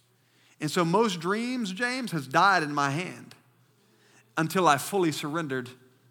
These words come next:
to the vine. He wanted a church, but in the beginning,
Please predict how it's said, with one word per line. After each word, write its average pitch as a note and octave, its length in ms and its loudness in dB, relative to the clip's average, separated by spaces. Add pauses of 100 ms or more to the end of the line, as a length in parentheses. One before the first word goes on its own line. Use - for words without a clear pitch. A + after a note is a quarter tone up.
(100)
to C3+ 140 -10
the A#2+ 80 -8
vine. A#2 480 -8 (1400)
He G#3 120 0
wanted A#3+ 340 2
a F3+ 80 4
church, A3 540 2
but D3+ 340 -2
in F3 140 -4
the E3 60 -4
beginning, F3+ 580 -2